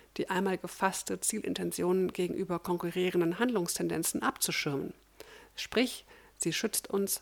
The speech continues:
vor Ablenkungen. Doch ich gebe an dieser Stelle ganz offen zu, ich finde es durchaus klug, sein Ziel hin und wieder zu hinterfragen. Will ich das wirklich noch? Ist es tatsächlich noch mein Ziel?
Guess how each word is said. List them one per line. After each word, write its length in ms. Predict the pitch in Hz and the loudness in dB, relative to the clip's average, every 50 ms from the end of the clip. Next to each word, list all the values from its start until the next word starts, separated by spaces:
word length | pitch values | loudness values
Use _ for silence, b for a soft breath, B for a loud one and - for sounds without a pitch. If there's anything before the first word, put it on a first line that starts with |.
| - - | -8 -12
vor 400 | - - - 202 190 190 202 202 - - _ _ | -8 0 2 4 4 4 2 0 -4 -14 _ _
Ablenkungen. 840 | - - 220 - - - 160 156 156 - 156 151 151 151 160 180 165 - - - - _ _ _ _ _ _ - _ _ _ _ _ B B B B B B B B B B B B _ | 2 4 4 4 2 0 0 0 2 2 2 2 2 0 -2 -4 -6 -10 -18 -20 -20 _ _ _ _ _ _ -20 _ _ _ _ _ B B B B B B B B B B B B _
Doch 260 | - 220 - - - - | 0 0 0 -2 -4 -8
ich 180 | 214 202 - | -8 -8 -4
gebe 240 | - 208 214 208 202 | 0 0 2 2 2
an 100 | 180 196 | 0 0
dieser 160 | 202 196 196 | 0 0 0
Stelle 260 | - - 185 190 190 | 0 -2 -2 -2 0
ganz 260 | - 180 208 220 - - | 2 2 0 0 0 -2
offen 240 | - - - 170 | -2 -2 -2 -2
zu, 320 | - - - 196 226 - - - - | -2 0 2 2 2 0 -2 -2 -4
ich 220 | 220 220 - - | -4 -4 0 2
finde 220 | - 214 214 202 190 | 4 4 6 6 4
es 140 | 202 - | 2 4
durchaus 480 | - 190 202 202 - 180 165 - - - | 4 4 4 6 4 0 -2 -2 -4 -2
klug, 380 | - - 302 285 185 - - - - - - | 2 6 6 6 6 4 0 -6 -20 -16 -4
sein 280 | - 180 165 165 165 | 0 0 0 0 0
Ziel 360 | - - - 233 233 240 247 233 | 0 0 2 2 2 2 2 2
hin 220 | 196 208 196 190 | 2 2 2 2
und 220 | 165 160 - - | 2 0 0 0
wieder 260 | 185 196 196 202 196 - | 0 2 2 2 2 2
zu 160 | - - 214 | 0 0 2
hinterfragen. 800 | 214 208 214 233 - - - - - 247 196 - - 139 151 - - _ - - - - | 2 0 0 -2 -4 -2 0 2 2 2 2 2 0 -2 -2 -4 -12 _ -20 -20 -12 -2
Will 280 | 160 160 214 247 - | 4 6 6 6 6
ich 140 | - 190 - | 4 0 0
das 240 | - 180 170 - 170 | -2 -2 0 2 2
wirklich 380 | 202 262 - - 185 160 - - | 2 0 0 -2 -4 -4 -2 -4
noch? 340 | 147 - - - - - B B B B B B B B B - | -4 -4 -6 -8 -14 -16 B B B B B B B B B 4
Ist 240 | - 277 247 - 233 | 4 6 6 6 4
es 140 | 226 220 - | 4 2 0
tatsächlich 760 | - 190 165 165 - - - 240 277 - - 214 196 - - | 0 0 0 0 2 2 2 2 2 2 2 2 2 2 2
noch 240 | 185 175 - - - | 0 0 0 -2 -4
mein 220 | 170 151 151 156 | -4 -4 -4 -4
Ziel? 500 | - - - - 247 240 185 160 - | 0 0 2 2 2 2 0 -2 -2